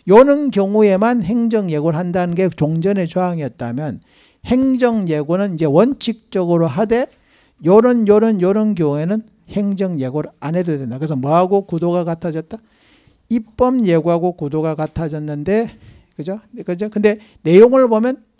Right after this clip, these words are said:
입법 예고 실-, 그 제-, 그 예외 사유하고 구도가 비슷합니다. 그래서 일 번 볼까요?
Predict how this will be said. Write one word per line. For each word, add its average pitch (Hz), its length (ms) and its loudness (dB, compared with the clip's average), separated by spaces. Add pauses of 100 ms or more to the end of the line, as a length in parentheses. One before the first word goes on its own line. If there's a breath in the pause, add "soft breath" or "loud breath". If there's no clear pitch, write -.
입법 277 560 -2
예고 208 480 0
실-, 233 440 -8
그 185 140 -6
제-, 220 280 2
그 180 160 -2
예외 220 360 4
사유하고 165 520 -6 (340 soft breath)
구도가 165 460 -2
비슷합니다. 120 920 -12
그래서 156 160 -8
일 185 140 2
번 196 160 0
볼까요? 180 360 0